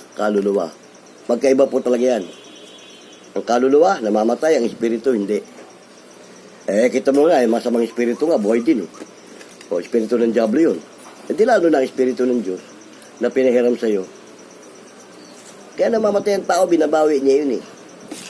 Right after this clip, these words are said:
Pag binawi na niya yun, wala ka ng buhay. Pero, ang Diyos lang ba ang may kakayahang bawiin ang espiritong binigay niya sa'yo? Ang Diablo man,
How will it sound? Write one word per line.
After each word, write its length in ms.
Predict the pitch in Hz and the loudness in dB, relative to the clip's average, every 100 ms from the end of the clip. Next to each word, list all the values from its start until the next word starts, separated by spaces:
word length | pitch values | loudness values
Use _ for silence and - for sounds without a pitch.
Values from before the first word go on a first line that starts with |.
| - | -14
Pag 160 | - 123 | -8 -2
binawi 320 | 156 175 170 160 | 0 2 2 2
na 60 | 147 | 2
niya 240 | 120 98 | 2 2
yun, 80 | 95 - - - - - - - - - - - - - - - - | -2 -8 -20 -20 -20 -20 -20 -20 -20 -20 -20 -20 -20 -20 -20 -20 -10
wala 160 | - 110 | -6 -2
ka 80 | 156 | 0
ng 160 | 123 | 2
buhay. 320 | 127 131 95 82 - - - - | 2 2 0 -4 -16 -20 -4 2
Pero, 400 | 196 185 135 - - - | 4 4 2 -2 -14 -4
ang 160 | 135 131 | -2 0
Diyos 160 | 143 | -2
lang 160 | 147 151 | 0 0
ba 240 | 165 131 - - - - - - - - - | 2 0 -4 -16 -20 -20 -20 -20 -20 -20 -4
ang 120 | 117 | 2
may 120 | 135 | 4
kakayahang 560 | 131 123 131 135 131 123 | 2 2 4 6 4 2
bawiin 560 | 123 127 135 139 131 78 - | 2 4 4 4 2 -2 -4
ang 120 | 117 | -4
espiritong 720 | 113 - 123 113 139 123 107 - - - | -4 -4 -2 -2 -2 0 -2 -4 -14 -8
binigay 400 | 101 131 120 123 | 0 2 2 2
niya 80 | 117 | 2
sa'yo? 320 | 107 117 131 - - - - - - - 139 | 0 0 0 -2 -12 -14 -12 -12 -16 -4 -2
Ang 80 | |
Diablo 320 | 143 165 165 185 | 2 0 2 0
man, 240 | 220 175 | 0 -2